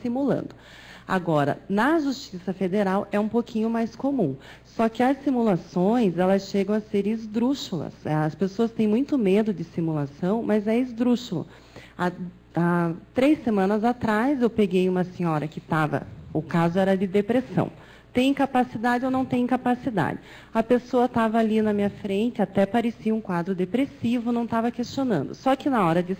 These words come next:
sair, a minha sala tava eu aqui, ela aqui e atrás de mim uma pia. Ela deu a volta na mesa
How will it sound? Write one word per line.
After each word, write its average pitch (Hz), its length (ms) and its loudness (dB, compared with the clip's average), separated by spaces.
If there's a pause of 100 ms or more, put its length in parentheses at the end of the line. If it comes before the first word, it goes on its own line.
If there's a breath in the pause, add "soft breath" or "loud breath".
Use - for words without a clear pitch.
sair, 247 380 -2 (600 loud breath)
a 190 80 0
minha 190 280 0 (140)
sala 147 360 -8
tava 143 440 -4
eu 175 200 -2
aqui, 254 480 -2 (100)
ela 170 280 -2
aqui 262 400 -6
e 269 100 -6
atrás 254 420 -2
de 269 80 0
mim 247 200 0
uma 262 180 2
pia. 208 460 0 (600 soft breath)
Ela 277 260 4
deu 214 180 4
a 220 100 4
volta 190 420 0
na 214 140 2
mesa 254 500 2